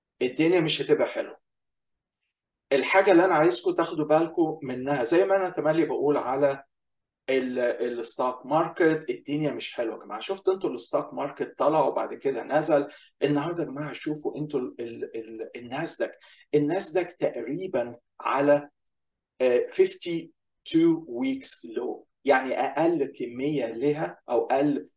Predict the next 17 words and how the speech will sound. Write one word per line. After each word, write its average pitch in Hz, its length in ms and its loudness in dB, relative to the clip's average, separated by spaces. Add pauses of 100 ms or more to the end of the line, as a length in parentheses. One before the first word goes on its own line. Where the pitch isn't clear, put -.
قيمة 151 320 0
لها 143 300 -4
خلال 139 520 0 (200)
ال 127 120 -2
اتنين 143 300 -2
وخمسين 131 800 -6 (240)
أسبوع 123 500 -2
اللي 110 180 -6
فات - 280 -8
تقريبًا، - 420 0
يعني - 340 -14
هي، 127 240 -2
هي 123 300 -2
just - 360 -6 (180)
touch، - 340 0 (460)
آه، - 260 2
أعلى 131 480 0